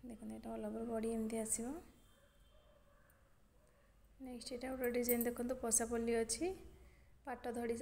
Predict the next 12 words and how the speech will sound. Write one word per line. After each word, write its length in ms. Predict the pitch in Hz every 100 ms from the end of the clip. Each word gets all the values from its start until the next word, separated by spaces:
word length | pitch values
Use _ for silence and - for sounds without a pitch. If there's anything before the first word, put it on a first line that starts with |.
| -
ଉପରେ 340 | 240 240 277
ଫେର୍ 240 | 294 247 240
ପଶାପଲ୍ଲୀ 480 | 226 220 220 220 220
ଡିଜାଇନ୍ 340 | 214 208 208
ହେଇଛି। 320 | 202 202 208 208 -
ଦେଖନ୍ତୁ, 400 | - 262 - 208 220
ଭଲ 180 | 214 226
ଲାଗୁଛି 280 | 240 247 247
ଯଦି 180 | 247 294
ସ୍କ୍ରିନଶଟ୍ 480 | - 240 214 214 202
ରଖି 220 | 214 214
ନିଅନ୍ତୁ। 320 | 208 202 214